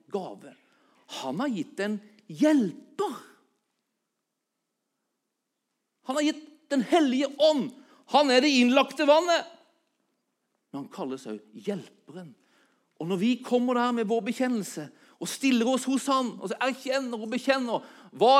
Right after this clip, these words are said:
er det som er i gang da? Vann. Levende vann. Det står med denne nåden, at den er utøst over våre liv.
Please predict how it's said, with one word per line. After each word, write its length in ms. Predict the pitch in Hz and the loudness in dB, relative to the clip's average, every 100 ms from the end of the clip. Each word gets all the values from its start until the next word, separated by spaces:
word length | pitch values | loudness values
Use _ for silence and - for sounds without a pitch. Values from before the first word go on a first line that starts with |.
| 269 | 6
er 100 | 254 | 4
det 60 | |
som 120 | 262 254 | -2 0
er 100 | 262 | 4
i 60 | |
gang 200 | 262 269 254 | 4 4 4
da? 120 | 269 254 - - _ _ _ 104 98 | 6 6 2 -10 _ _ _ -16 -4
Vann. 260 | 143 151 92 - _ _ _ _ _ _ _ _ _ _ _ _ _ _ _ _ _ _ _ _ 107 | -4 -4 -12 -20 _ _ _ _ _ _ _ _ _ _ _ _ _ _ _ _ _ _ _ _ -10
Levende 840 | 123 156 247 196 151 233 233 220 | -2 0 4 2 2 -2 0 2
vann. 260 | 226 247 185 117 - _ _ _ _ _ _ _ _ _ _ _ _ _ _ _ _ _ _ _ _ _ - | 2 2 -2 -8 -20 _ _ _ _ _ _ _ _ _ _ _ _ _ _ _ _ _ _ _ _ _ -16
Det 80 | |
står 380 | - - 233 262 | -12 0 2 2
med 100 | 240 | 2
denne 240 | 202 196 208 | 0 0 2
nåden, 580 | 262 247 185 175 320 226 | 4 4 4 2 -4 -4
at 160 | 190 190 | -4 -4
den 140 | 202 | -4
er 80 | 214 - _ _ 233 | -6 -16 _ _ 4
utøst 1500 | 247 320 330 311 - - - 302 320 294 247 - - - 208 | 4 4 2 -2 -4 -20 -2 2 2 2 0 -4 -16 -18 -2
over 460 | 220 269 277 262 | 0 0 -2 -4
våre 240 | 254 247 254 | -2 -2 -2
liv. 260 | 294 269 | -2 -4